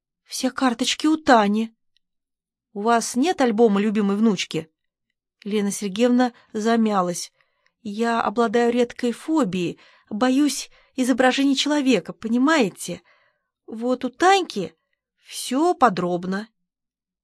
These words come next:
Я прекрасно разобралась в ситуации.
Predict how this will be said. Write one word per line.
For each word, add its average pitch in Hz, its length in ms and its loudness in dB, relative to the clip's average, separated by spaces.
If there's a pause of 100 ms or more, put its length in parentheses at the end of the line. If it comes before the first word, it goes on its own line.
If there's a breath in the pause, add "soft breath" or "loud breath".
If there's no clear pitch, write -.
(460)
Я 262 180 -6
прекрасно 269 680 -2
разобралась 233 680 0
в - 60 -8
ситуации. 165 760 -4